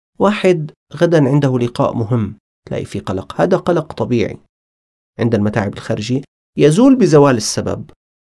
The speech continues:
يعني ما إن سافر ووصل خلاص ذهب القلق الذي كان قبل السفر،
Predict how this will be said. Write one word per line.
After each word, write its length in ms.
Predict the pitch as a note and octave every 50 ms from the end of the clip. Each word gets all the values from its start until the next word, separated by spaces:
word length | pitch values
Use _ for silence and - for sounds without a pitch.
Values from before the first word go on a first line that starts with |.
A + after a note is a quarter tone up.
| _ _ _ -
يعني 220 | - G#2 B2+ D3
ما 220 | F3 G3 - -
إن 240 | - D3+ D3 C#3 - - - - - -
سافر 520 | - - - D3+ C#3 - - A#2+ A2+ A#2
ووصل 600 | C3 C3+ C#3+ D3+ D#3 D3+ - D#3 E3 G3 G#3+ G#3 G#3
خلاص 640 | - - - D#3 D3 C3 C#3 - - - - - _ - D3+
ذهب 300 | D#3+ E3 D3 B2+ A2+ A#2
القلق 460 | - - - C#3+ C#3+ C#3 C#3 - A2
الذي 260 | - A2 A2 - -
كان 240 | - - - D#3 D3
قبل 220 | - - C#3+ -
السفر، 460 | C#3 - - - - - - - -